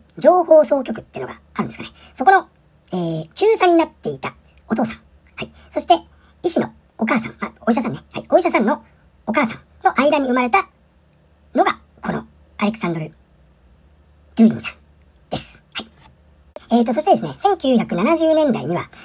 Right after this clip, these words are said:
えーと、まあ、作家のユーリ・マムレーエフっていう方の、あのー、ユジンスキーサークルっていうのを訪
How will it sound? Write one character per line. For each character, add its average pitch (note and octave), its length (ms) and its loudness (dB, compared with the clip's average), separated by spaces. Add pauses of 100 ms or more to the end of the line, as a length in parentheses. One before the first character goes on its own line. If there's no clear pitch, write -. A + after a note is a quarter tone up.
(100)
え E3+ 100 -2
ー E3+ 60 -10
と、 D#3+ 420 -8 (100)
ま D4+ 120 -2
あ、 A3 60 -10 (180)
作 - 180 -8
家 F4 100 2
の E4+ 120 4
ユ F4+ 180 2
ー - 20 2
リ・ F4 280 0
マ A3+ 140 2
ム F4 120 2
レ E4+ 140 6
ー D#4+ 120 -2
エ - 40 -4
フ - 80 -8
っ - 40 -20 (380)
て F3+ 80 -4
い F3 80 -4
う E3 40 -8
方 F3+ 220 -4
の、 A3+ 260 0 (220)
あ G#3 80 -6
の G3 380 -4
ー、 - 20 -20 (120)
ユ A3 120 2
ジ F4 80 2
ン F#4+ 120 2
ス F4+ 80 -8
キ E4 100 0
ー E4+ 100 4
サ D#4 140 -2
ー A3+ 40 -4
ク A3+ 80 -10
ル - 60 -12
っ - 20 -20
て - 100 -12
い D3 40 -6
う - 20 -8
の - 60 -8 (120)
を G#3 80 -10
訪 A#3+ 100 2